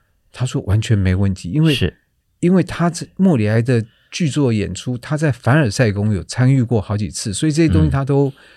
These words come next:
Speaker 1: 相当熟悉。
Speaker 2: 嗯。是，
Speaker 1: 然后我把
Speaker 2: 是。
Speaker 1: 郭一美的空间的照片传给他，
Speaker 2: 嗯。
Speaker 1: 他说这种空间演巴洛克音乐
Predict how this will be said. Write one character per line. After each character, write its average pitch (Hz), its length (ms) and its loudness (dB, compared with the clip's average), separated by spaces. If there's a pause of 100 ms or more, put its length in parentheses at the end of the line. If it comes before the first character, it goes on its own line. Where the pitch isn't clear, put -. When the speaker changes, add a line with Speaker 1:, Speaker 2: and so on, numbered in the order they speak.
(140)
Speaker 1:
相 143 200 2
当 139 160 4
熟 101 240 0
悉。 87 380 -6
Speaker 2:
嗯。 - 20 -20
是， - 220 -2
Speaker 1:
然 131 100 4
后 175 60 4
我 147 140 4
把 117 180 2
Speaker 2:
是。 90 80 -2
Speaker 1:
郭 147 100 4
一 143 80 6
美 101 180 2
的 95 140 -6
空 127 240 0
间 120 140 0
的 117 60 2
照 120 180 0
片 110 140 2
传 104 200 0
给 95 140 -2
他， 95 240 -4 (160)
Speaker 2:
嗯。 85 280 -2
Speaker 1:
他 131 120 -4
说 143 200 -4 (240)
这 - 140 0
种 98 100 4
空 120 160 0
间 123 160 4
演 92 160 0
巴 107 160 -4
洛 104 140 -2
克 104 120 -2
音 98 100 -4
乐 95 160 -4